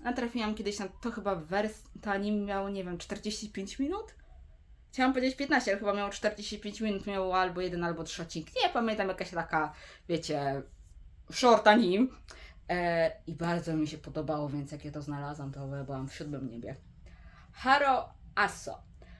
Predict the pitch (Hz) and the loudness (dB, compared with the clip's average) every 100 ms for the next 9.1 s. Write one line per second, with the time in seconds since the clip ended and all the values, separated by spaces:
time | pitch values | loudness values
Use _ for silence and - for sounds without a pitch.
0 | - 160 277 392 - 185 170 165 165 170 | -4 4 6 4 -2 0 2 2 2 0
1 | - 156 165 156 147 247 247 - 165 151 | -4 -4 -4 -4 -4 0 0 0 -4 -6
2 | 139 170 196 190 170 143 - - - 175 | 0 2 2 0 0 0 -4 -12 -2 0
3 | 170 160 139 170 202 202 294 - - - | 0 -4 0 2 2 2 -4 -6 -14 -20
4 | - - - - - - - - - - | -20 -20 -20 -20 -20 -20 -20 -20 -18 -4
5 | - 208 196 208 196 190 190 185 190 269 | 10 10 10 2 4 4 4 0 0 -2
6 | 381 - - - - - 180 320 - - | -4 -14 -20 -20 -20 -6 0 0 -2 -4
7 | 294 - 233 185 151 160 214 226 156 165 | -2 2 2 2 2 2 0 -2 -4 -4
8 | 180 160 127 - 143 226 185 151 147 - | -2 0 0 -4 -4 0 2 0 -2 -6
9 | 147 | -8